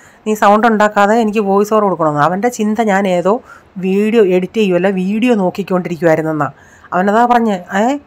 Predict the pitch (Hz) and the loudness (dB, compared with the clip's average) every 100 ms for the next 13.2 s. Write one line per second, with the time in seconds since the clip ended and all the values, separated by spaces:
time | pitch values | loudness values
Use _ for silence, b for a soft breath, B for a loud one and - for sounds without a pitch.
0 | - 196 208 262 214 233 302 277 240 220 | -6 -4 -2 -2 -2 -4 -2 -2 -2 0
1 | 214 240 254 269 277 247 254 240 233 220 | 0 2 0 2 0 -2 -4 -2 -4 -2
2 | 233 208 214 233 214 190 190 170 175 160 | -2 -4 -2 0 0 0 -2 -4 -4 0
3 | 156 156 151 147 147 B B B B 175 | 0 0 -6 -6 -12 B B B B -16
4 | - 719 807 175 - 202 208 170 175 202 | -14 -14 -8 -6 -2 -2 0 0 -2 -6
5 | 220 B B B 226 - - 185 202 190 | -12 B B B 0 0 -4 0 2 2
6 | 208 226 196 220 226 196 208 214 202 208 | 2 2 0 0 2 4 4 2 0 0
7 | 196 202 196 208 190 180 185 190 _ - | -2 -2 -4 -2 0 0 0 -4 _ -8
8 | - 180 170 143 - _ _ b b b | -4 -4 -4 -8 -18 _ _ b b b
9 | - 180 214 220 233 240 247 262 302 240 | -6 2 2 2 0 0 0 2 4 2
10 | 247 269 247 240 233 220 208 202 202 214 | 2 0 -2 -2 -2 0 2 2 0 -2
11 | 202 175 160 143 156 170 202 233 302 285 | -2 -2 -6 -6 -2 2 2 0 -2 -2
12 | 277 240 233 240 226 226 214 208 208 202 | 2 0 2 0 -2 -4 -4 -2 2 2
13 | 202 | 2